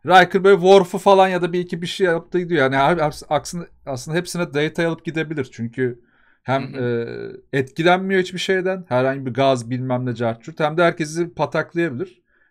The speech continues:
Speaker 1: Hem de elektronik herhangi bir şey olduğunda buna müdahale edebilir. Ama onu hep bırakıyorlar. Çünkü tek akıllı o kalıyor geride. <laughs> Bütün
Speaker 2: Hmm.
Speaker 1: kontrolü yapabilecek, bütün iletişimi sağlayabilecek bir aksiyon olduğunda. O yüzden Data'nın buradaki kullanımı da hani kötü olduğunda bile bayağı iyi olmuş yani.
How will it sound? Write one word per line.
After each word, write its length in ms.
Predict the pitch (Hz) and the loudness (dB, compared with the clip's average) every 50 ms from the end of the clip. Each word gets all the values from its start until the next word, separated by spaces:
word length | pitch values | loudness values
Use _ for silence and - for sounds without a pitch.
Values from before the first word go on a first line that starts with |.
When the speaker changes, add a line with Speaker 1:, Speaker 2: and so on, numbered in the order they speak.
| _ | _
Speaker 1:
Hem 220 | - 135 131 139 143 | -6 -6 -6 -4 -2
de 100 | 151 151 147 | -2 0 0
elektronik 480 | 143 151 147 - - 156 156 165 165 | 0 -2 -4 -4 -8 -8 -8 -6 -4
herhangi 380 | 160 156 147 151 156 156 156 143 | -2 0 0 0 -2 -4 -6 -12
bir 40 | 127 | -12
şey 160 | - 143 123 | -8 -6 -4
olduğunda 280 | 117 117 117 139 165 147 | -4 -4 -6 -8 -10 -10
buna 140 | 143 147 | -10 -12
müdahale 340 | 147 147 139 139 147 143 143 139 | -12 -12 -6 -2 -2 0 0 -2
edebilir. 200 | 120 113 139 170 | -4 -4 -4 -2
Ama 120 | 180 220 | -2 -2
onu 100 | 208 185 | 0 0
hep 160 | 214 233 226 - | -2 -2 0 0
bırakıyorlar. 520 | 185 185 175 180 - 190 185 143 107 - | 0 0 0 0 0 0 0 0 -2 -6
Çünkü 400 | - - 131 127 123 - 147 - | -8 -12 -14 -14 -10 -10 -12 -10
tek 240 | - - 185 185 - 185 | -2 -2 -2 0 2 0
akıllı 400 | - - - 185 170 165 185 180 | 0 2 2 0 2 2 2 2
o 120 | 175 175 | 2 2
kalıyor 320 | 175 180 156 135 127 117 | 2 -2 0 0 0 0
geride. 320 | 117 110 117 107 113 110 117 123 - - - 120 - - | 0 -2 -4 -4 -4 -8 -10 -12 -12 -14 -14 -14 -12 -14
<laughs> 400 | - - - - - - - - | -18 -18 -18 -20 -20 -20 -12 -6
Bütün 260 | 120 127 135 151 175 170 | -6 -4 -2 -2 -4 0
Speaker 2:
Hmm. 0 | |
Speaker 1:
kontrolü 720 | - 175 147 147 143 - - 160 151 151 156 156 165 - | 2 2 0 0 -2 -2 -2 -2 0 0 0 -2 -2 -4
yapabilecek, 640 | 143 135 135 147 135 139 135 135 127 143 131 127 | -6 -6 -4 -6 -4 -4 -6 -4 -4 -6 -8 -6
bütün 160 | 131 123 156 160 | -10 -10 -8 -4
iletişimi 420 | 139 143 131 - - - 143 139 | -4 -4 -4 -4 -8 -10 -10 -10
sağlayabilecek 840 | - - 139 127 127 131 135 131 131 135 127 123 123 135 135 131 _ _ _ _ _ _ - _ _ - | -6 -4 -2 0 0 2 0 0 0 -2 -6 -4 -4 -4 -6 -6 _ _ _ _ _ _ -20 _ _ -6
bir 140 | 123 120 | -4 -4
aksiyon 320 | 117 120 - - - 135 131 | -4 -4 -6 -4 -4 -4 -2
olduğunda. 540 | 127 120 117 107 113 113 110 120 135 180 196 | -2 -4 -4 -6 -6 -8 -8 -8 -10 -10 -10
O 80 | 175 165 | -8 -10
yüzden 320 | 160 156 160 170 170 151 | -8 -6 -6 -6 -6 -2
Data'nın 560 | 156 156 151 151 - 165 160 165 165 165 - _ _ - - - | 0 -2 -2 0 -4 -6 -6 -6 -10 -12 -16 _ _ -20 -20 -14
buradaki 480 | 110 110 135 151 165 180 175 - - 165 | -8 -6 -4 -2 2 0 0 0 -2 -10
kullanımı 460 | - 170 147 147 151 151 160 165 151 | -8 -6 -2 -2 -2 -4 -4 -6 -2
da 80 | 143 | -2
hani 140 | 127 117 117 | -2 -2 -4
kötü 280 | 120 - 131 131 131 147 | -4 -4 -4 -2 -2 -2
olduğunda 360 | 143 143 143 151 160 160 147 | -2 -2 -2 -4 -6 -6 -4
bile 180 | 156 170 160 151 | -4 -6 -4 -2
bayağı 320 | 147 143 147 147 147 143 | -2 0 0 0 0 0
iyi 120 | 143 143 | 0 -2
olmuş 360 | 143 131 110 98 92 - - - | -2 -2 -4 -6 -12 -16 -18 -18
yani. 220 | 95 92 92 101 | -16 -16 -16 -20